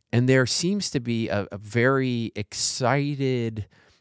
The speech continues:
motivated, and encouraging vibe that, that you see from them. And, and, um, I've heard some of them co-, comment on the program and how they feel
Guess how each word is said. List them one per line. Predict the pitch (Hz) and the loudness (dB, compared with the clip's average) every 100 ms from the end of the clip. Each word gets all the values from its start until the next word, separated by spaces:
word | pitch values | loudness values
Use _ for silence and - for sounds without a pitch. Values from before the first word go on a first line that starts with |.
| - - | -20 -12
motivated, | 107 107 113 135 143 143 120 113 117 117 113 107 107 | -6 0 4 6 6 2 0 2 2 2 0 0 0
and | 101 98 | -2 -6
encouraging | 98 - - 139 135 127 120 107 104 95 | -10 -12 -12 -10 -6 -6 -6 -6 -6 -6
vibe | 90 98 92 76 80 | -2 -2 -2 -6 -6
that, | 95 - | -6 -4
that | 104 - | -6 -6
you | 101 92 67 - | -8 -8 -12 -14
see | - 127 | -8 -6
from | 107 | -4
them. | 95 | -6
And, | 101 104 - | -4 -4 -4
and, | 117 110 - - - _ 113 | -6 -6 -12 -20 -20 _ 4
um, | 113 101 92 - | 6 4 0 0
I've | 113 104 | -2 0
heard | 143 139 | -2 -2
some | - 120 | -2 -4
of | 104 | -4
them | 104 | -8
co-, | 92 - - - | -8 -12 -12 -6
comment | 170 175 104 - - | -2 0 0 -4 -2
on | 113 110 104 104 113 | 2 2 0 -2 -8
the | |
program | 107 185 180 110 76 - _ | 2 4 4 2 -4 -8 _
and | 113 110 | -4 -4
how | - 139 127 127 120 107 - _ - | 0 4 4 4 2 -2 -6 _ 2
they | 120 120 | 4 4
feel | - - 127 127 117 110 | 0 -2 2 4 4 2